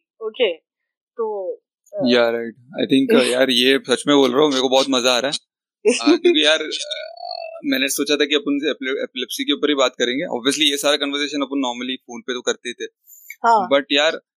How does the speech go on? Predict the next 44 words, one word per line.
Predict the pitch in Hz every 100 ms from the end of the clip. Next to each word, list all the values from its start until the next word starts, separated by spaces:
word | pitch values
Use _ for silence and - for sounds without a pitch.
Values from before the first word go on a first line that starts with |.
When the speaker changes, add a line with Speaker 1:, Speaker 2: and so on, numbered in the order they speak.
| _ -
Speaker 2:
ये | 131
तो | 139 160
कुछ, | - -
अ, | 151 139 127 120 120 120
like, | 113 127 127 - - - - - -
एडिशनल | 135 135 165
चीजें | 165 147 147
मेरे | 143
को | 131
मिल | 127 120
रही | 113 120
है | 117
एपिसोड | 113 120 117 113
में। | 113
जैसे, | 117 139
for | 139
example, | 143 127 131 127 160 151
something | 131 120 143 143
that | 143
you | 143 143 143 139 -
talked | 127 127 131
about | 135 139 139
is | 131 117
habits। | 120 127 - - _ _ _ _ -
Speaker 1:
हाँ। | 254
Speaker 2:
अ, | 196 117 143 151 160 165 165 139 139
habit | 139 143
formation, | 170 170 160 165 151 180 190
I | 151
think, | 214 226 -
जैसे | 156 196
बोलते | 180 170
हैं | 240
ना |
कि | 220 -
कुछ | 185 - -
एडवर्सिटी | 143 143 160 180 180 180
में, | 185
you | 180
know, | 208 185 - -
अ, | 143 139 135 123 - 151
you | 170
become | 156 170 156
better। | 131 131